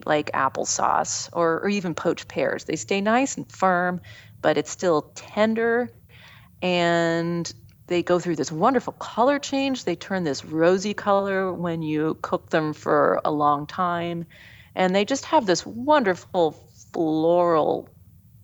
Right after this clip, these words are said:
essence to them. I really like them with honey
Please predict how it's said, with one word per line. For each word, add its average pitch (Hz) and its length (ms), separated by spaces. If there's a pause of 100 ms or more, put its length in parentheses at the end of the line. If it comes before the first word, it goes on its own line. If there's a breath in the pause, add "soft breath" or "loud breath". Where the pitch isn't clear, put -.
(360)
essence 151 440
to 160 240
them. 143 140
I 147 80
really 180 280
like 151 280
them 156 140
with 143 160
honey 165 640